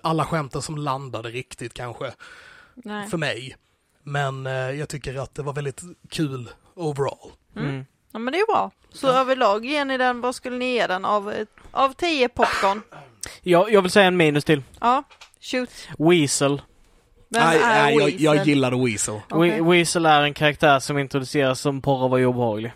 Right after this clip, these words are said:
Speaker 3: Jag tyckte bara den var obehaglig. Jag var typ rädd från sekunden
Speaker 2: Men alltså,
Speaker 3: jag
Speaker 2: vad
Speaker 3: såg
Speaker 2: är
Speaker 3: den.
Speaker 2: det f-, vad är det för något? Är det en råtta, eller?
Speaker 3: Det är en vessla, eller det är en person.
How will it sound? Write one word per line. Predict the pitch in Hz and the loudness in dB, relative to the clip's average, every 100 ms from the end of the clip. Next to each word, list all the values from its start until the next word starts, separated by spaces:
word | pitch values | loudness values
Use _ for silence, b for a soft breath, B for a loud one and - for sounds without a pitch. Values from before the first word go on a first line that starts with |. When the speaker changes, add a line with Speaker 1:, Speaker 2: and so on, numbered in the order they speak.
| _ _ _ B B B B | _ _ _ B B B B
Speaker 3:
Jag | 170 | 2
tyckte | 175 156 | 2 2
bara | 156 156 151 | 4 4 4
den | 147 139 | 2 2
var | 135 | 0
obehaglig. | 135 123 120 127 | 2 0 0 0
Jag | 135 | 0
var | 139 | 0
typ | 151 139 | -2 -4
rädd | 135 135 127 127 | 0 0 0 -6
från | 135 127 123 127 | -4 -2 -2 -6
sekunden | 139 233 139 | -2 0 2
Speaker 2:
Men | |
alltså, | 226 254 | 2 2
Speaker 3:
jag | |
Speaker 2:
vad | 233 | 2
Speaker 3:
såg | 214 | 0
Speaker 2:
är | 185 | 0
Speaker 3:
den. | 190 | -2
Speaker 2:
det | |
f-, | 220 - 190 | -4 -8 -4
vad | 208 | -2
är | 170 | -2
det | 190 | -6
för | 208 | -8
något? | 202 | -4
Är | 214 | -2
det | 208 | -2
en | 202 | 0
råtta, | 233 - - 185 | -2 -2 -2 0
eller? | 214 202 196 | 0 0 4
Speaker 3:
Det | 190 | 4
är | |
en | 180 | 4
vessla, | 190 196 - 156 139 147 | 2 0 0 4 4 6
eller | 165 180 | 4 4
det | |
är | 190 180 | 4 4
en | 175 | 0
person. | - 175 165 175 123 135 | -2 0 2 2 2 0